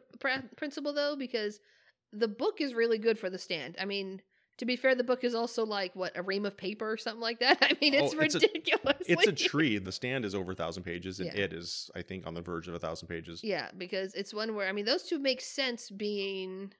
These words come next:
Speaker 2: miniseries because you really can't do a movie. It'd be, like, freaking five, six hours.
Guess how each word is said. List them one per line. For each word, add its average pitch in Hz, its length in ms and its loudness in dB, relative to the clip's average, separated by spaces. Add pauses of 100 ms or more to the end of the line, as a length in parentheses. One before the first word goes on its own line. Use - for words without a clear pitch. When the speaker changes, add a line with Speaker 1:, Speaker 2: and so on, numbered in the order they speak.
(760)
Speaker 2:
miniseries 240 560 2
because 233 200 -2
you 226 80 -4
really 294 180 0
can't 254 240 -2
do 233 140 -4
a 202 80 0
movie. 214 360 2
It'd 180 120 0
be, 226 60 -2
like, 196 200 -8 (140)
freaking 226 300 -2
five, 208 320 0
six - 240 -8
hours. - 560 -4